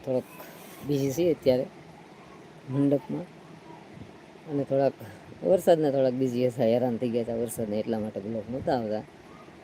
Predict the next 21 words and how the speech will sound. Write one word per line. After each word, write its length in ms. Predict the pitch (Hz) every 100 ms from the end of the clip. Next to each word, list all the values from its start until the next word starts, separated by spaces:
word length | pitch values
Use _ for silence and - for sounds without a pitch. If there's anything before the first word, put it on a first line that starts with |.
| - - - - - - - -
પણ 160 | 131 127
હવે 220 | 131 139 135 120 - - - - - - - - - - - -
ફરી 220 | - 131
પાછા 260 | 127 123 113
શરૂ 220 | 127 117
કરી 200 | 127 143
દઈશું 320 | 160 151 151 160 - - - - - - - - - -
રેગ્યુલર. 540 | 120 139 139 143 143 131 - - - - - - - - - - - - - - - - - - - - - - - - - - - - -
તો 80 | 123
આજે 220 | 123 117
લાઈ 320 | 117 123 123 120 - -
થયા 260 | - 135 131
છે 120 | 131
તો 120 | -
ફટાફટ 520 | - 120 120 123 117 - - - - -
ફરી 200 | 131 123 117
પાછા 240 | - 113 117
લાઈવમાં 380 | 120 117 120
જોડાઈ 300 | 107 120 139
જાઓ. 140 | 165 170 - - - - - - - - - - - - - - - - - - - - - - - - - - - -
ને 140 | 123